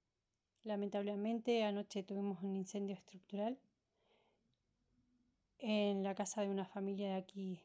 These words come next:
de Las Ovejas, mm, en el barrio Ricos Bayos. Y como contaba antes, el no tener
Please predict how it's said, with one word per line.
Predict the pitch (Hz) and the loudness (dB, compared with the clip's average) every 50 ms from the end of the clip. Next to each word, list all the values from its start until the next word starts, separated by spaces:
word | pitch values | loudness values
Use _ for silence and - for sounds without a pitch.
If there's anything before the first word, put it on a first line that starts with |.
| _ - - | _ -16 -8
de | 214 196 190 196 185 185 185 185 185 185 | -6 -2 0 0 2 2 0 0 0 -2
Las | 185 180 - - | -2 -4 -2 -2
Ovejas, | 196 185 202 208 - - 269 262 - - - _ - | 0 0 0 -2 2 2 2 2 2 -4 -6 _ -12
mm, | 220 202 196 196 196 - | -10 -6 -6 -4 -4 -4
en | 220 196 190 | -2 0 0
el | 185 180 | 0 0
barrio | 180 190 190 185 196 190 190 185 185 190 | -2 -2 -2 -2 -2 -2 0 0 -2 -2
Ricos | - - - - 185 170 | -4 -8 -12 -12 -10 -6
Bayos. | 196 214 220 233 233 262 277 277 - - _ _ _ _ _ _ - - - _ - - _ _ _ _ _ _ _ _ _ _ _ _ _ _ _ _ - | -2 -2 -2 0 0 0 0 0 -2 -6 _ _ _ _ _ _ -20 -20 -20 _ -20 -20 _ _ _ _ _ _ _ _ _ _ _ _ _ _ _ _ -6
Y | 247 233 220 | -6 -6 2
como | - 226 233 220 220 220 220 220 220 220 214 | 2 4 4 4 4 4 2 2 2 0 0
contaba | - 226 220 226 233 240 247 254 254 247 254 | 0 0 0 2 4 6 6 8 8 6 6
antes, | 262 262 269 - 277 277 277 262 - - - - - - _ _ _ - | 6 4 4 4 2 4 4 2 -2 -10 -20 -20 -20 -20 _ _ _ -8
el | 247 214 208 202 202 208 | -2 -2 0 2 2 2
no | 226 226 | 2 2
tener | - 240 220 220 220 226 240 220 | 0 0 0 2 4 4 4 2